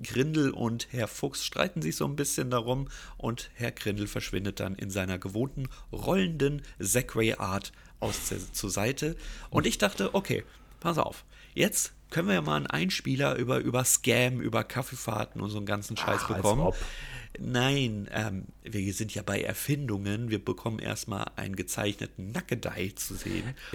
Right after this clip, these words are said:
Speaker 2: Ja, etwas vorher kriegen wir sogar noch zu sehen, wie diese bescheuerte Anlage da funktioniert mit dem kleinen, äh, Vogel.
Speaker 1: Ja, das habe ich ja im Prinzip vorweggenommen, dass im Prinzip dieses Brot darauf kommt und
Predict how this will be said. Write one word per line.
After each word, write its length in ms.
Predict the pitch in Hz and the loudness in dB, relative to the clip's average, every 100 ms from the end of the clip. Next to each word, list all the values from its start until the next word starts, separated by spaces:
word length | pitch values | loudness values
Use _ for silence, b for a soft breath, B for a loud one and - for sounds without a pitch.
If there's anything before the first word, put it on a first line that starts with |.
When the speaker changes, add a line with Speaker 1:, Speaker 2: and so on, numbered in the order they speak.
| 107 | 4
Speaker 2:
Ja, 280 | 107 113 147 | 8 8 8
etwas 360 | 113 123 175 - | 6 4 2 2
vorher 280 | 196 175 147 | 2 4 4
kriegen 280 | - 160 | 4 6
wir 100 | 139 | 6
sogar 220 | 127 131 117 | 6 6 6
noch 220 | 120 - | 6 2
zu 140 | - 117 | -2 6
sehen, 200 | 120 113 | 8 8
wie 60 | |
diese 300 | 110 101 104 | 6 6 4
bescheuerte 560 | 95 - 110 101 104 90 | 4 4 6 6 6 6
Anlage 340 | 160 139 87 | 8 10 8
da 80 | 87 | 6
funktioniert 560 | - 92 - 87 85 - | 4 0 2 2 2 0
mit 100 | 87 | 0
dem 100 | 87 | 2
kleinen, 320 | 95 87 87 | 2 2 2
äh, 160 | 85 90 | -2 0
Vogel. 280 | - 170 | 6 8
Speaker 1:
Ja, 200 | 120 127 | 8 6
das 420 | 117 113 - 113 123 | 4 -2 -4 0 2
habe 80 | |
ich 80 | 117 | 2
ja 60 | 120 | 2
im 60 | |
Prinzip 280 | 113 110 113 | 0 0 0
vorweggenommen, 580 | - 92 110 123 98 98 | 0 0 0 0 0 2
dass 160 | 95 95 | 0 0
im 80 | 95 | -4
Prinzip 360 | 95 98 92 | -4 -4 -4
dieses 220 | 104 95 | -4 -4
Brot 280 | - 98 101 | -4 0 0
darauf 320 | 95 98 117 | 4 4 4
kommt 240 | - 104 - | 2 -2 -2
und 240 | 98 95 | -6 -6